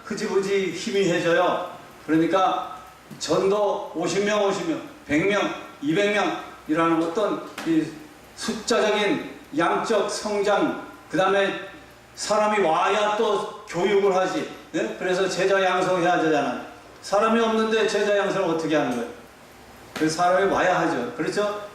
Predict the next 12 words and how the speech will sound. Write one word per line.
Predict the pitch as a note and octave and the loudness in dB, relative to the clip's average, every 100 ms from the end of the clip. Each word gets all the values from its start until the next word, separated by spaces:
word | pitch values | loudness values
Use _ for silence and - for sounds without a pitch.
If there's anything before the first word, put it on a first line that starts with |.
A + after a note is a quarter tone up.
| - - | -18 -8
우리가 | D3+ D#3 F#3 F3 - - - - - | 0 2 4 2 -2 -8 -14 -20 -6
<clears throat> | - A#3 - - | -2 0 -2 -4
양적, | E3 G3+ G3+ A3 G3 - | -2 0 0 0 0 -2
질적 | - G3 G3+ A3 G#3 - - - - | -2 -2 0 0 0 -2 -8 -16 -12
성장도 | - - G#3+ G3+ G3 G3+ F#3 F#3 | -6 -4 0 2 2 2 0 2
다 | F3+ F#3 - - | 0 2 0 -4
추구하지만 | - F#3+ E3+ D#3+ E3+ G3 G3+ G3+ - - - - - - - - - - - - - - - | -6 -6 -4 -4 0 0 0 -2 -8 -16 -20 -20 -20 -20 -20 -20 -20 -18 -16 -16 -18 -20 -8
"주여, | E3+ G3 G3+ G3+ G#3 - - | -2 2 2 2 -2 -6 -2
올해 | E3+ G3+ G#3 - - - - - - - - - - - | 0 2 2 -2 -6 -12 -18 -20 -20 -20 -20 -20 -18 -4
오십 | D#3 E3+ D#3+ | 0 2 4
명을 | D#3+ D#3+ D3+ | 4 4 2
예수님께로 | C#3 B2 B2+ C#3 B2+ A#2+ | -2 -6 -6 -2 -2 -2